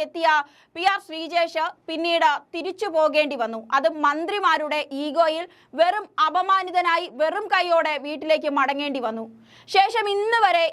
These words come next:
ഈ സമ്മാനത്തുക കൈമാറുകയോ ഈ അനുമോദനം നടത്തുകയോ ചെയ്തിട്ടില്ല എന്നുള്ളത് വളരെ പരിതാപകരമാണ്. നമ്മുടെ അഭിമാന താരത്തെ സർക്കാർ വിളിച്ചു വരുത്തി പറഞ്ഞയച്ചു, അപമാനിച്ചു,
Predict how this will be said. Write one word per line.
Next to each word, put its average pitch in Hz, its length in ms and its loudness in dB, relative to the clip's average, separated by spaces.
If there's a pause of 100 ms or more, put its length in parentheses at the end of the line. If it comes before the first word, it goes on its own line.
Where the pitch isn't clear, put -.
ഈ 370 120 -6
സമ്മാനത്തുക 349 540 2 (120)
കൈമാറുകയോ 302 640 2 (380)
ഈ - 20 2 (120)
അനുമോദനം 392 500 0
നടത്തുകയോ 320 420 0 (120)
ചെയ്തിട്ടില്ല 320 440 -2 (200)
എന്നുള്ളത് 302 300 0 (120)
വളരെ 320 240 2 (120)
പരിതാപകരമാണ്. 294 880 0 (460)
നമ്മുടെ 403 380 4
അഭിമാന 415 380 0 (100)
താരത്തെ 349 340 2 (100)
സർക്കാർ 330 300 2 (120)
വിളിച്ചു 370 380 -4
വരുത്തി 349 300 0 (140)
പറഞ്ഞയച്ചു, 330 520 0 (140)
അപമാനിച്ചു, 339 560 0